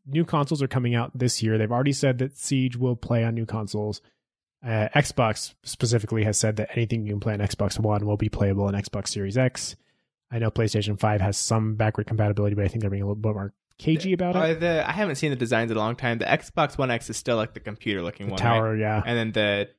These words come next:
Speaker 2: PlayStation five is still, like, the Covenant ship looking one.
Speaker 1: I know. I think that was, like, a, a prototype
Speaker 2: Okay.
Speaker 1: design, and the, the new one looks a lot more similar to a P S four.
Speaker 2: Okay.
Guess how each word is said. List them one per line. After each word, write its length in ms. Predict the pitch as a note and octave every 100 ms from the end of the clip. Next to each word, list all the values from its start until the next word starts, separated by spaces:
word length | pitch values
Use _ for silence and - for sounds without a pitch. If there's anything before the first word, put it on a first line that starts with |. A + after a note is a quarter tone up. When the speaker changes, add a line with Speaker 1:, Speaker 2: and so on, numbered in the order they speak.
| _
Speaker 2:
PlayStation 340 | B2+ - A#2+ A#2
five 180 | A2
is 60 | G#2+
still, 160 | - G#2
like, 140 | G2+
the 80 | G2
Covenant 340 | A2 A2 G#2
ship 220 | - A2+
looking 220 | B2+ A#2+ B2
one. 180 | B2+ C3+ _ _ _ _ _
Speaker 1:
I 60 | C#3
know. 160 | C3
I 60 | C#3
think 180 | G3+ G#3+
that 80 | A3
was, 120 | E3+
like, 200 | C3+ C3+
a, 320 | A#2+ G#2 G#2+ -
a 100 | A2+
prototype 600 | - C3 A2+ A2+ A2+ G#2
Speaker 2:
Okay. 100 | -
Speaker 1:
design, 440 | G#2 G2 F#2 F#2+ - _ _ _
and 300 | A2 A2 A2
the, 420 | G#2+ G#2 G2+ G2+ - -
the 140 | A#2+
new 140 | A2+ G#2+
one 120 | A2
looks 180 | A2 A2+
a 60 |
lot 240 | G2+ G#2 - -
more 200 | A2 G2+
similar 280 | - G#2 G2+
to 120 | A2
a 20 |
P 140 | G2+ G2+
S 100 | -
four. 400 | - F#2+ F2 - _ _
Speaker 2:
Okay. 200 | - -